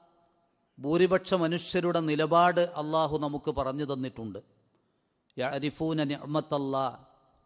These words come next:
സുമ്മ യുൻകിറൂനഹാ വ അക്തറുഹുമുൽ കാഫിറൂൻ." അള്ളാഹുവിൻ്റെ അനുഗ്രഹങ്ങളെ അവരറിയുന്നു, മനസ്സിലാക്കുന്നു, എന്നിട്ടതിനോട് നിഷേധഭാവം നടിക്കുന്നു.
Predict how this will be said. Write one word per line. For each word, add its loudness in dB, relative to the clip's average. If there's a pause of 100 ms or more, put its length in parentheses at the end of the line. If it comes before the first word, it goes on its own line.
(520)
സുമ്മ -2
യുൻകിറൂനഹാ -2 (800)
വ 0
അക്തറുഹുമുൽ -2 (140)
കാഫിറൂൻ." -8 (1080)
അള്ളാഹുവിൻ്റെ 2
അനുഗ്രഹങ്ങളെ -2 (1040)
അവരറിയുന്നു, 0
മനസ്സിലാക്കുന്നു, 0 (1300)
എന്നിട്ടതിനോട് 0
നിഷേധഭാവം 2
നടിക്കുന്നു. -4